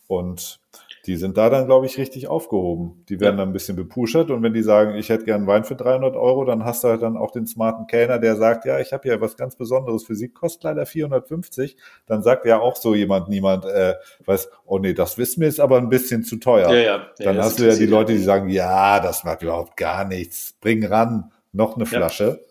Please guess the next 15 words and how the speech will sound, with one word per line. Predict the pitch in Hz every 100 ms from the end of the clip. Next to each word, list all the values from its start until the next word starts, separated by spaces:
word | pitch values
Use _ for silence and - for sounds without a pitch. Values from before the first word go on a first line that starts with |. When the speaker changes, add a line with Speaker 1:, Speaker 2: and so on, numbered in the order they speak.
| _
Speaker 1:
weißt | - 95 -
du, | 110
und | 95 85
die, | 101
äh, | 107 110 107 110 107 107 120
lachen | 117 110 117
sich | 113 113
ins | 120 110
Fäustchen. | 143 131 - 87 85 _
Das | -
ist |
schon | 113 101
ganz | 113 113
cool. | 143 92 - _ _ _
Speaker 2:
Ja, | 101